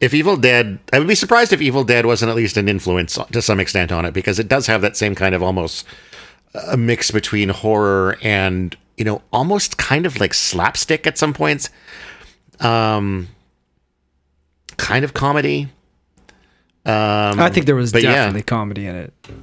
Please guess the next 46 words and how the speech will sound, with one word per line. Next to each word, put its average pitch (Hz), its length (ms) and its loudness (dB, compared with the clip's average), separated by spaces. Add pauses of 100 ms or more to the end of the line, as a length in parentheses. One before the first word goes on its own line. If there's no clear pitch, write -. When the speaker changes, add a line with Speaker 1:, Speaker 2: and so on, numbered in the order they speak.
(140)
Speaker 1:
Yeah, 190 280 4
oh, 240 140 6
yeah, 240 100 4
Speaker 2:
Yeah. 226 60 4
Speaker 1:
there's 185 140 2
definitely 208 240 2
comedy. 123 260 4
Speaker 2:
Yeah. - 140 -2
Speaker 1:
Definitely 156 200 0
comedy. 92 300 -2 (480)
Um, 104 560 0
I, 117 100 2
I, 127 180 0
I 123 120 -2
was 104 160 -2
just, 98 180 0
it 117 60 0
was 95 120 0
more 101 140 2
like, 92 320 2
you 110 180 -6
know, 95 200 -2 (240)
m-, 117 160 -2
maybe 120 360 2
slapstick. 127 520 0
I - 20 4
don't 104 100 2
know 104 40 0
if 98 80 0
I 101 40 4
would 92 120 2
necessarily 117 340 2
say 120 140 2
slapstick, 156 360 4
Speaker 2:
Oh, 170 60 4
Speaker 1:
but 160 60 4
Speaker 2:
I 156 60 2
Speaker 1:
I - 20 2
Speaker 2:
see 113 120 4
Speaker 1:
remember 123 160 2
Speaker 2:
what 104 80 4
Speaker 1:
the 110 140 2
Speaker 2:
you 110 140 4
mean. 104 80 0
Speaker 1:
scene. 98 100 -4
Speaker 2:
Yeah. 90 200 -2